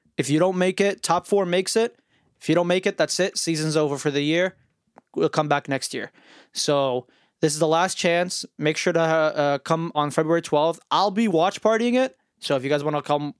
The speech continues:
uh, support the boys, I'll be watch partying it. And you guys can go on my Twitch. We'll be, uh, uh, we'll vibe out. And yeah, it'll be a four-day event from the twelfth to the fifteenth. So if the boys qualify, which they will, it'll be till the fifteenth.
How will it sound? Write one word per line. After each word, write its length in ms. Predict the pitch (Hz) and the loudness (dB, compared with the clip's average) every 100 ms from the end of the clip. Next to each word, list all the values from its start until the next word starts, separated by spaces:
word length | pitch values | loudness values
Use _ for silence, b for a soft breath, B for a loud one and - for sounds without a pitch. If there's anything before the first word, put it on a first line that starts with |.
| _ - - | _ -8 -2
uh, 120 | 147 | -2
support 320 | - 135 156 | 0 -2 -2
the 60 | 143 | -2
boys, 300 | 143 147 151 | 0 0 0
I'll 180 | 127 139 | -2 0
be 60 | 147 | 0
watch 240 | 147 - | 0 0
partying 320 | 151 151 156 | -2 0 0
it. 180 | 160 156 b b b | -2 -4 b b b
And 140 | - 131 | -4 0
you 60 | 143 | 0
guys 160 | 143 | 0
can 80 | 151 | 0
go 100 | 139 | 0
on 80 | 139 | 0
my 80 | 135 | -2
Twitch. 340 | - 156 151 | 0 -2 0
We'll 100 | 139 | -2
be, 220 | 135 143 139 | 0 -2 0
uh, 440 | 139 131 127 127 - _ 135 | 2 2 2 0 -6 _ 0
uh, 140 | 127 | 2
we'll 160 | 127 127 | 2 2
vibe 280 | 139 139 | 0 2
out. 280 | 135 160 - b b b b b - | 2 2 -2 b b b b b 0
And 560 | 143 143 143 139 135 b b b _ | 2 2 0 -2 -4 b b b _
yeah, 180 | 156 123 | 0 2
it'll 120 | 120 | 2
be 100 | 151 | 2
a 40 | 160 | 0
four-day 300 | - 180 185 | 2 2 2
event 380 | 165 170 196 165 | 2 0 0 -2
from 140 | 170 | 0
the 320 | 160 156 - 143 | 0 0 -2 -2
twelfth 420 | - 165 208 - | 0 2 2 0
to 80 | 175 | -2
the 80 | |
fifteenth. 580 | - 175 - - 143 - - | 0 -2 -4 -4 -4 -4 -8
So 180 | - 123 | -4 -4
if 100 | - | -4
the 80 | |
boys 260 | 131 147 139 | -2 -2 0
qualify, 560 | - 151 151 170 180 196 b b b - | 0 0 2 0 0 -2 b b b -8
which 260 | 139 - - - _ | -8 -8 -14 -20 _
they 160 | 143 147 | 0 2
will, 400 | 147 139 160 196 b b b b _ _ | 2 2 0 -4 b b b b _ _
it'll 140 | 151 151 | 0 2
be 100 | 160 | 0
till 140 | 175 | 0
the 80 | 160 | 0
fifteenth. 600 | 160 - - 131 - | 0 -2 -6 -8 -12